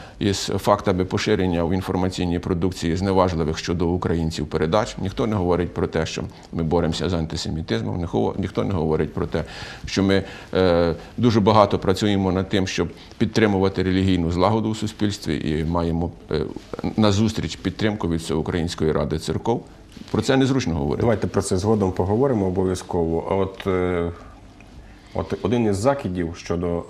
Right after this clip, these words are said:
Speaker 2: ліквідації комісії, е, Мінюстиції, зокрема, називає це те, що ви дублюєте функції Національної ради з питань телебачення, радіомовлення. От ви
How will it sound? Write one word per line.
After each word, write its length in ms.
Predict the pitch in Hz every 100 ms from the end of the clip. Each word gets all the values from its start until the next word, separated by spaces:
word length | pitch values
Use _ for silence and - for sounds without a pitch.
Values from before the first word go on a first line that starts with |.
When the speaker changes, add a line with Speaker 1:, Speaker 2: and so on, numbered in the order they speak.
| 90
Speaker 2:
ліквідації 600 | 87 - 95 90 - 85
комісії, 540 | - 120 165 - 85 85 - - - -
е, 120 | 95
Мінюстиції, 640 | 85 95 95 95 - - 92
зокрема, 400 | 90 90 90 87
називає 580 | 85 92 110 107 92 85 -
це 140 | -
те, 120 | 85 120
що 200 | - 95
ви 80 |
дублюєте 460 | 90 90 95 101 98
функції 420 | - 101 98 82
Національної 580 | 82 - 87 90 87 85
ради 220 | 82 73 - -
з 40 | -
питань 220 | - 85
телебачення, 540 | 87 85 104 - 85
радіомовлення. 540 | 87 85 82 82 80 82
От 180 | -
ви 120 | 107